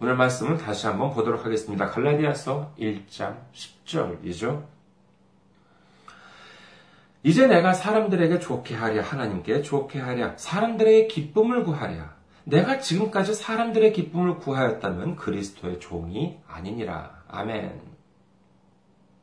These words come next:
예, 우리가 오해하면 안 되는 것은요, 사람들이라고 하는 것이 항상 나쁜 것은 아닙니다. 사람들이 곧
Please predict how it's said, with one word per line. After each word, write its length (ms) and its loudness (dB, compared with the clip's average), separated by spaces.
예, 40 6
우리가 240 8
오해하면 520 6
안 140 0
되는 220 0
것은요, 400 -6
사람들이라고 1200 0
하는 200 -4
것이 240 -6
항상 440 -6
나쁜 520 -4
것은 280 0
아닙니다. 680 -2
사람들이 640 -2
곧 220 2